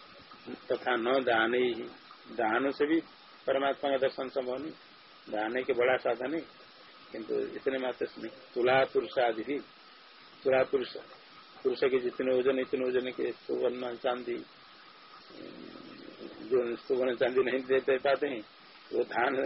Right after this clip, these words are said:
गेहूं आदि देते हैं, कुछ धान तुला पुरुष आदि। "न च क्रिया भी", अग्निहोत्र आदि क्रिया के सौत आदि भी, सौत स्मार्त आदि क्रिया, उससे भी ऐसे दर्शन नहीं होता है। "ना भी तपो भी उग्र",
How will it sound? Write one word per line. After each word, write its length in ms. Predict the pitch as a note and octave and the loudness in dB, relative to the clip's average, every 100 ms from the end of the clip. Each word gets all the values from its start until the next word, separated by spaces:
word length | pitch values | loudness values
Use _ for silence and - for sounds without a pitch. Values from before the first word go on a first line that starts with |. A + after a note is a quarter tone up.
| - - | -4 -8
गेहूं 420 | C3 B2 B2 C#3 | -4 0 2 2
आदि 200 | A#2+ - | -2 -4
देते 260 | A2+ - - | -6 -6 -6
हैं, 100 | - - - D#2 - - - - | -8 -10 -18 -18 -20 -20 -20 -4
कुछ 160 | B2 C3 | -2 -2
धान 240 | A2+ A#2+ | -4 -6
तुला 260 | - B2 A#2+ | -2 0 0
पुरुष 340 | A2+ - A#2+ | -2 -2 -2
आदि। 200 | - - - - - - - - - - | -4 -12 -16 -20 -20 -20 -20 -20 -18 -2
"न 120 | C3 | 2
च 160 | C#3 D3 | 4 2
क्रिया 380 | C3+ B2 B2+ B2 | 4 6 6 6
भी", 360 | A#2 D#3+ B2 - - - - - - - - - - - | 6 4 2 -6 -16 -20 -20 -20 -20 -20 -20 -20 -14 -10
अग्निहोत्र 540 | G#2+ C3+ C3+ C3 C3 | -2 2 2 4 4
आदि 140 | B2 | 4
क्रिया 320 | A#2+ A#2+ A#2+ A2+ | 0 2 2 2
के 200 | A2+ A2 | 0 -2
सौत 380 | - A#2 A#2 | -2 -2 0
आदि 220 | A#2 G#2+ A2 | -2 -2 -2
भी, 140 | C3 - - - - - | -4 -6 -16 -20 -12 -2
सौत 240 | B2 A#2 | 0 2
स्मार्त 380 | A#2+ C3 A#2+ A#2 | -2 0 -2 2
आदि 180 | B2 A#2 | 0 0
क्रिया, 280 | - B2+ B2 | 2 4 4
उससे 300 | A2 - C3+ | 0 0 0
भी 120 | E3 - - - - - B2+ | 0 -4 -14 -20 -20 -10 -6
ऐसे 160 | - | -4
दर्शन 440 | A#2 A#2 A#2 B2+ A2+ | 0 0 -2 -6 -6
नहीं 180 | A2 | -6
होता 220 | D3+ - - | -6 -10 -16
है। 60 | - - - - - - | -18 -20 -20 -20 -20 -14
"ना 220 | A2 G#2+ A#2 | -6 -4 -2
भी 120 | D3 | -2
तपो 360 | - A2+ C#3+ | -2 2 4
भी 220 | C#3 E3 C3+ | 4 4 2
उग्र", 320 | - D3+ | 4 4